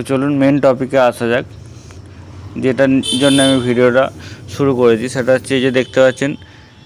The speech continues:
ইয়কটা ভেঙে গেছে, মানে লুকিং গ্লাস লাগানোর জায়গাটা। বাকি সব ঠিকঠাকই ছিল এখনও, অন্য কোনো সমস্যা নেই, শুধু লুকিং গ্লাস লাগানো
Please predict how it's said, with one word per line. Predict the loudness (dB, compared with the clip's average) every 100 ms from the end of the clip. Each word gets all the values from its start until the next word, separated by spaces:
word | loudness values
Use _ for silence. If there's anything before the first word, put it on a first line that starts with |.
| -4 0
ইয়কটা | 0 2 -2 0
ভেঙে | 0 2
গেছে, | 2 0 -4 -4
মানে | -4 -2 -2 0
লুকিং | 0 2 0
গ্লাস | 0 2 0
লাগানোর | 2 0 2
জায়গাটা। | 2 2 0 -2 0
বাকি | -2 -2 -4
সব | -2 -2 -6
ঠিকঠাকই | -6 -6 -4 -6
ছিল | -4 -4 -4 -8 -16 -16 -6 -6
এখনও, | -2 -4 -4 -8 -12 -6 -2
অন্য | 0 0
কোনো | -2 -2 -2
সমস্যা | -2 0 -2 -4
নেই, | -4 -8 -14 -16 -16 -16 -16 -16 -14 -8
শুধু | 0 2 2 -2 -6 -2
লুকিং | 0 0 0
গ্লাস | 0 0 -2
লাগানো | 0 0